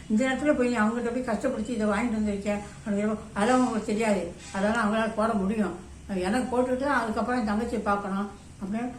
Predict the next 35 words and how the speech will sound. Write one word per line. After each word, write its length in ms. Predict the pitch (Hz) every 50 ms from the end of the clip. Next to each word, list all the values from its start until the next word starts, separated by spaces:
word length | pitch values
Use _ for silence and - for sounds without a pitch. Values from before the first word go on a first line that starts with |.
| - - -
"அதில் 360 | 190 185 208 233 262 269 226
நீ 120 | 220 214
அவங்களை 260 | 196 180 190 202 196 190
கஷ்டப்படுத்துறது 560 | 208 196 190 - 277 247 247 214 - 247 226
நல்லா 280 | 220 202 190 196 226 220
இல்லை, 160 | 208 208 208
இப்படி 220 | 208 202 214 202
பண்ணியிருக்கேன்னு, 600 | 196 208 208 233 254 220 - 220 202 202 226 247 247 - - - - -
அதெல்லாம் 540 | 185 202 240 262 254 233 240 262 277 254 214 - - - -
அவர் 260 | - 185 185 185 190
அஞ்சு 220 | 175 185 190 196 208
லட்ச 160 | 202 - -
ரூபா 140 | 220 269 294
பணம் 340 | - - 208 202 254 269
போட்டு 160 | 254 247 220 214
வச்சிருக்கிறாரு, 580 | 190 196 185 165 185 185 175 170 170 175 180 180 180 180 - - - - - -
அஹ், 360 | 175 170 170 170 170 156 151 - - - 196
அது 120 | 196 208
எப்படி 240 | 220 220 - 277 269
உனக்கு 280 | 240 220 233 233 240 -
தெரியும்?" 420 | 226 214 208 214 220 220 220 208
அப்படின்னு 240 | 196 202 196 208 208
கேட்பான் 320 | 196 190 185 - 190 185 185
புருஷன். 320 | 185 175 180 170 165 170 - - - - - -
"ஏன், 100 | - 190
அந்த 200 | 185 180 175 175
பேங்க்ல 360 | 160 160 180 190 247 285 277
என் 360 | 247 214 202 185 170 170 165 -
ஃப்ரெண்டு 260 | 202 196 214 226 240
தான் 200 | 233 240 226 202 185
வே-, 200 | 175 170 175 165
வேலை 160 | 170 185 196
பார்க்குற, 200 | 196 196 185 190
அவ 200 | 185 180 180 185 185
சொன்னா, 380 | - 190 196 190 190 196 214